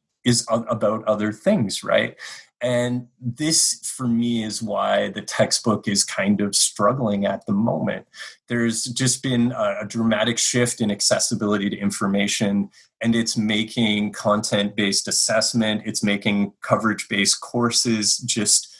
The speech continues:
feel very outdated, feel very pointless, for lack of a better term. And so textbooks, again, they have a role to play, especially in places with state standards, um, where students have to memorize these things. But for me, that's just not that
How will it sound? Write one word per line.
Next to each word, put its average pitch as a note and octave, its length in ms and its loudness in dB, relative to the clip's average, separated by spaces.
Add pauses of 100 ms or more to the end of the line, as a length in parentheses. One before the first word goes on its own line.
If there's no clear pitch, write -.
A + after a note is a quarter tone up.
(280)
feel A#2 500 0
very G2+ 460 -2
outdated, F2+ 720 -4
feel G#2 640 0
very F#2+ 920 -2
pointless, - 600 0
for G2 140 -4
lack G2 240 0
of F#2+ 80 -10
a G2 60 -8
better F#2+ 320 2
term. B2+ 560 -2 (560)
And B2 200 2
so B2+ 440 0
textbooks, F3+ 520 0
again, C3 220 0
they B2 120 2
have C3 220 -2
a B2+ 40 0
role A2+ 260 -2
to A2+ 60 -6
play, A2+ 260 2
especially G#2 560 0
in G2+ 100 2
places G2+ 480 0
with G2+ 140 -2
state G2 320 2
standards, F#2+ 720 0
um, G2 360 2
where G2+ 120 0
students G2+ 380 0
have G2+ 140 0
to - 60 -6
memorize G2+ 580 0
these G2 200 -2
things. F#2 420 -2 (440)
But C3 180 2
for C#3+ 160 -2
me, C#3 340 2
that's B2 240 0
just - 260 0
not A2+ 600 0
that F#2+ 320 0